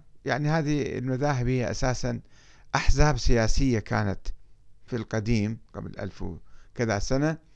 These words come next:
وفيها سلبيات وفيها إيجابيات.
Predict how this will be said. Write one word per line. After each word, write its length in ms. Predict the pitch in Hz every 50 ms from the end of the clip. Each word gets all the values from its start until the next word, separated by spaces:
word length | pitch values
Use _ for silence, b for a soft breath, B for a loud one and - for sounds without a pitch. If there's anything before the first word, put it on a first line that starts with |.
| b b b b b b b b b -
وفيها 560 | 151 - - 208 214 202 170 156 151 120 110
سلبيات 720 | - - 165 151 131 131 127 123 123 123 135 147 - -
وفيها 380 | 127 113 - 135 131 131 151 -
إيجابيات. 760 | - 120 120 147 147 139 156 170 185 208 208 165 123 - -